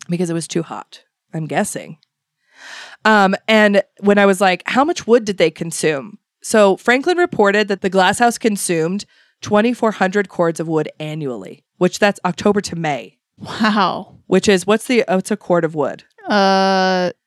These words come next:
Speaker 2: I don't know the exact measurements. It's like, it's, like, something like ten by ten by ten.
Speaker 1: Mm-hmm.
Speaker 2: That's too big. I don't know what it is, but it's something like that.
Speaker 1: <laughs> It's huge. It's a, that's a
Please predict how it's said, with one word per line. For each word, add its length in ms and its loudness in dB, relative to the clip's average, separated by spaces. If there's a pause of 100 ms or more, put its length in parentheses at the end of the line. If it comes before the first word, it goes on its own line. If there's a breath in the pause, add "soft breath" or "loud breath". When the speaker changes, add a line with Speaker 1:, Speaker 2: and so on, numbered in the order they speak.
Speaker 2:
I 120 -2
don't 200 -2
know 200 0
the 100 0
exact 400 -6
measurements. 680 -8
It's 200 -10
like, 240 -6 (1160 loud breath)
it's, 320 -4
like, 180 -2
something 340 -4
like 200 -4
ten 200 -4
by 140 -2
ten 220 -6
by 140 -2
ten. 420 -6
Speaker 1:
Mm-hmm. 200 -6
Speaker 2:
That's 280 -2
too 180 -2
big. 320 -4
I 60 -2
don't 160 -4
know 100 -4
what 140 -4
it 80 -6
is, 180 -6
but 160 -4
it's 140 -2
something 260 2
like 200 0
that. 220 2 (100)
Speaker 1:
<laughs> 100 -20
It's 160 2
huge. 240 2
It's 160 2
a, 120 4
that's 280 0
a 180 -2